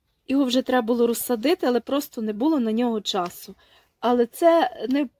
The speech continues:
буде впливати далі на його ріст. Ми гарненько його пересадимо, і перець собі буде поправлявся в рості. Ну,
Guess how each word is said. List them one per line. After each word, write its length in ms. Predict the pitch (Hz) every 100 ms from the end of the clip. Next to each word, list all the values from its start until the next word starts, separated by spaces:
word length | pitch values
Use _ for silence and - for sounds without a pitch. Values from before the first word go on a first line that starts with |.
| _
буде 220 | 285 226
впливати 560 | 226 247 254 254 214 220
далі 280 | 240 226 220
на 100 | 226
його 260 | 233 285
ріст. 380 | 320 370 381 - _ _ _ -
Ми 140 | 277
гарненько 520 | 254 262 254 233 -
його 180 | 220 220
пересадимо, 840 | 214 220 220 - 202 247 277 381 392 _ _ _ _ -
і 120 | 403
перець 380 | - 294 311 277
собі 240 | 254 247
буде 240 | 247 262 233
поправлявся 760 | 233 - 226 233 240 240 220
в 80 | 202
рості. 500 | 180 175 - - 214 _ _ _ _ _ _ -
Ну, 180 | 339